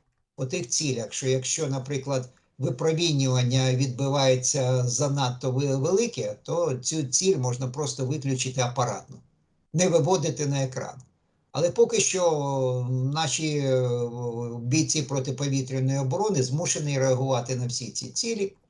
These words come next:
От, і, ну, основна мета росіян — це, е, виснажити кількість ракет, для того, щоб, коли вони почнуть наносити масовані вже ракетні удари,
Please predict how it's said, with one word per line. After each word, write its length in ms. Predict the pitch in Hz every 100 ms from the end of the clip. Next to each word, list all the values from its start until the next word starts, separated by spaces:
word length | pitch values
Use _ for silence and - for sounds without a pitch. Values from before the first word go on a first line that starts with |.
| _ _ _ _ _
От, 420 | 147 156 143 127 - -
і, 380 | 143 170 190 185 170 - _ _ _ _ _ _ -
ну, 680 | 131 131 165 175 143 123 127
основна 600 | 160 156 170 165 160 143
мета 320 | 135 135 202
росіян — 680 | 208 196 - 185 190 190 170
це, 220 | - - 160
е, 180 | 165 - 156 135 131 127 127
виснажити 760 | 120 180 - 170 151 156 139
кількість 560 | 131 151 147 127 135 -
ракет, 420 | 135 135 120 107
для 120 | 117 120
того, 280 | 156 135
щоб, 220 | 131 147 127 - _ _
коли 280 | - 156 156
вони 280 | 143 151 139
почнуть 560 | 156 143 - 160 127
наносити 560 | 147 143 135 127 127 135
масовані 600 | 131 139 - 127 123 123
вже 220 | 120 127
ракетні 520 | 135 143 233 226 151
удари, 440 | 120 101 101 -